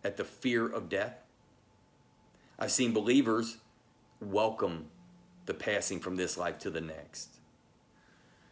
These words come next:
You don't understand fully until you're in that situation. I haven't been in that situation. Many of you be, have been in life and death situations.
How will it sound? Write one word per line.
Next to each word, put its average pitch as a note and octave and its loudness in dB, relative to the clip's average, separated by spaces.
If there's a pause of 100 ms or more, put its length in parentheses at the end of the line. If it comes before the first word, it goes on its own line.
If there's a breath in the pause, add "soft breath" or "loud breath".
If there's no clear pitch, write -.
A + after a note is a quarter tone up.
(1300 soft breath)
You B2+ 4
don't D#3+ 8
understand C#3+ 2
fully G2+ 4
until A#2+ -2
you're A2 0
in A#2+ 0
that A2 -2
situation. F#2 -4 (440)
I E2+ -10
haven't A2 -2
been C#3 8
in C3 4
that G2 -2
situation. F#2 -4
Many C3 4
of C3+ 6
you C#3 10
be, B2 6
have A#2 4
been C3+ 4
in G#2+ 0
life B2+ 2
and G2+ -6
death A#2 2
situations. F#2+ -6